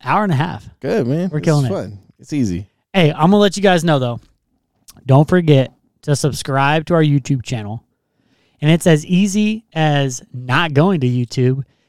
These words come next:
Speaker 1: You can go to W W W dot the shedcast L L C dot com.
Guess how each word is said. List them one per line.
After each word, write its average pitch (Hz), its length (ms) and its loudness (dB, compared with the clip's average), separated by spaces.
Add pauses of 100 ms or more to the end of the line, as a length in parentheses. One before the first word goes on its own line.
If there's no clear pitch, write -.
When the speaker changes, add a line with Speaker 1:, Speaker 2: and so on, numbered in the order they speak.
(140)
Speaker 1:
You 147 80 -10
can 147 80 -4
go 151 100 6
to 135 80 4
W 139 260 2
W 175 240 2
W 139 300 2
dot 127 340 -2 (120)
the 131 100 -4
shedcast 139 680 -4
L 131 200 2
L 135 140 -2
C 139 220 -6
dot 123 240 -4
com. 120 320 -6